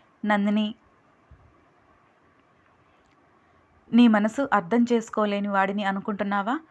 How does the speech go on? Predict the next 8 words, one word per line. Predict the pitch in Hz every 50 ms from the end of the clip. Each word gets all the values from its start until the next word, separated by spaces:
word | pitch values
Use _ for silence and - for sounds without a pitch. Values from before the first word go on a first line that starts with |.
| _ - - _ _ _ _ -
ఇంత | 247 247 240 254
సడన్గా | 277 269 262 226 226 226 233 226 214 208 208 214
పెళ్ళి | - - 220 208 214 214 220
తర్వాత | 220 220 202 196 202 208 208 220
అన్నీ | 214 208 208 202 202 214 220 226
అంటే | 220 214 214 285 339 370 269
నీకే | 214 208 208 - 247 247
కాదు, | 240 220 208 202 202 196